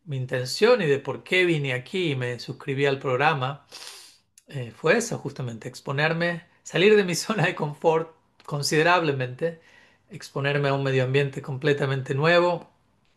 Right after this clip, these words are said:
a patrones de pensamiento, eh, nuevos que de alguna manera también desafíen mi forma de entender las cosas sanamente y me mantengan en un lugar,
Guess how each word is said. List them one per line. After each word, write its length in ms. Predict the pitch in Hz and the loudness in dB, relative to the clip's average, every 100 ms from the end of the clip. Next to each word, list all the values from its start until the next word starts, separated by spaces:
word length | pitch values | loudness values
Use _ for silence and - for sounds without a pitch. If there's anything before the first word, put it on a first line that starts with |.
| _ _ _ - | _ _ _ -12
a 140 | 156 131 | -8 -6
patrones 500 | 131 - 147 143 151 | -6 -2 0 0 -2
de 100 | 139 | -2
pensamiento, 1000 | 139 131 131 127 139 139 135 135 127 - _ _ _ _ _ _ - | -2 -4 -4 -2 0 -2 -2 -4 -4 -12 _ _ _ _ _ _ -8
eh, 160 | 123 | -6
nuevos 500 | 127 170 196 190 175 | 0 4 6 6 2
que 180 | - 147 | 0 0
de 60 | 131 | 2
alguna 280 | 139 156 151 | 2 0 -2
manera 340 | 139 147 147 | -2 0 0
también 600 | 143 139 143 143 147 - _ | -2 -2 -2 -2 -6 -12 _
desafíen 680 | 170 147 - 135 214 220 196 | -6 -4 -2 -2 2 2 2
mi 80 | 160 | 0
forma 360 | - 160 156 | 2 0 2
de 60 | 143 | -2
entender 380 | 135 139 139 139 | -4 -2 0 0
las 140 | 131 | 0
cosas 480 | - 196 160 151 143 | 0 2 2 0 -2
sanamente 720 | - 151 135 123 127 131 196 - _ _ _ _ _ _ - | 0 0 0 -4 -6 -8 -12 -14 _ _ _ _ _ _ -10
y 160 | 147 135 | -6 -2
me 120 | 131 | -2
mantengan 500 | 135 131 151 151 143 | -2 2 2 4 2
en 120 | 139 | 0
un 320 | 139 139 135 131 | -2 -4 -4 -2
lugar, 560 | 127 139 143 135 - | 2 4 4 2 -4